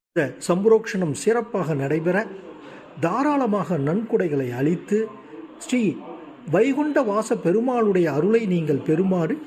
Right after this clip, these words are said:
கேட்டுக்கொள்கிறோம். நன்றி, வணக்கம். இந்த கியூ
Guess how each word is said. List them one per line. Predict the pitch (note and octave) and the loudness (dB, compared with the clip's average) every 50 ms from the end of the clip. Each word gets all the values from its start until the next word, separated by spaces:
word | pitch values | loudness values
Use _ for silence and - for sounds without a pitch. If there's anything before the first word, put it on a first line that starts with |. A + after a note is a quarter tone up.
| - | -4
கேட்டுக்கொள்கிறோம். | - D#3 D3+ D3+ E3 - - E3+ E3 D#3+ E3 E3+ F3 F3+ F#3 F3+ F3+ - - - - | 0 0 0 0 0 -2 0 2 2 4 4 4 4 4 2 0 -4 -8 -12 -8 -4
நன்றி, | D#3 D#3 F3 F3+ F#3 F#3 A3 C4+ E4 F4 - - - | -2 0 2 2 2 2 2 0 0 -2 -4 -10 -8
வணக்கம். | C3+ C#3 D#3 F3 F3+ - - G3 F#3 F#3 F#3 - - - - - _ _ _ _ _ _ _ _ _ _ _ _ _ - _ - - | -4 -2 -2 -2 -2 -2 -2 -4 -4 -4 -4 -10 -16 -20 -20 -20 _ _ _ _ _ _ _ _ _ _ _ _ _ -20 _ 0 4
இந்த | F3+ G#3 A3 G3 F3+ D3+ C#3 C#3+ - - _ | 6 6 8 8 6 6 6 4 0 -6 _
கியூ | - - B3 C4+ C#4 | -2 2 4 4 4